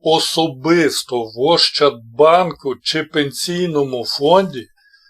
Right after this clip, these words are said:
можуть перевестися на загальні умови отримання пенсії. Це дає можливість відмовитися від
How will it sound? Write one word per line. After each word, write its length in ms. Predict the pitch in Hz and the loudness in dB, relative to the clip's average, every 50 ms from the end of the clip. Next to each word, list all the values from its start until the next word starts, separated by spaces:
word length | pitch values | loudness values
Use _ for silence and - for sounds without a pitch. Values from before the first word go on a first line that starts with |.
| _ _ _ _ _ _ - | _ _ _ _ _ _ -12
можуть 600 | 135 143 156 170 180 196 196 190 202 196 - _ | -6 0 2 4 6 6 4 4 2 0 0 _
перевестися 920 | - 175 170 170 165 139 147 147 143 135 - - 147 127 - - 143 143 | 0 2 2 2 2 4 4 4 4 4 2 0 -4 -4 -2 0 0 0
на 400 | 135 135 135 143 147 160 165 160 | 0 0 -2 -2 0 2 4 2
загальні 960 | 139 127 139 151 147 139 127 117 117 139 147 156 165 170 175 175 175 170 185 - - _ | 2 2 2 4 4 4 2 2 2 2 4 6 6 4 2 0 -2 -6 -6 -8 -8 _
умови 640 | - 151 151 147 139 135 139 143 151 151 147 151 160 | -8 -6 -6 -4 0 4 4 6 6 6 4 4 0
отримання 1080 | 165 - 143 143 147 - - 135 139 147 147 147 147 147 143 139 139 139 143 139 135 - _ _ _ _ _ _ _ _ _ _ _ _ - | 0 0 0 0 0 0 -2 0 2 2 2 0 0 -2 -2 -4 -2 -2 -2 -2 -2 -6 _ _ _ _ _ _ _ _ _ _ _ _ 2
пенсії. 680 | 143 151 160 151 143 - - - 127 110 101 98 95 - _ _ _ _ _ | 4 4 4 4 2 -2 -6 -10 -10 -10 -12 -12 -14 -18 _ _ _ _ _
Це 340 | _ - - 151 160 170 180 | _ -6 0 2 4 4 4
дає 320 | 175 170 190 190 185 180 | 4 2 2 4 4 2
можливість 880 | 170 170 165 147 139 151 156 151 147 143 139 135 120 - - - 104 107 123 | 2 2 0 -2 -2 -2 0 2 2 2 2 0 -2 -4 -8 -12 -12 -8 -4
відмовитися 1160 | 151 170 165 147 147 156 156 160 160 160 160 151 139 127 135 131 - 139 127 - - 147 135 | -4 -4 -4 -4 -6 -6 -2 0 2 6 6 6 6 6 4 2 2 0 -2 0 2 0 0
від 200 | 127 131 143 139 | 2 0 -4 -6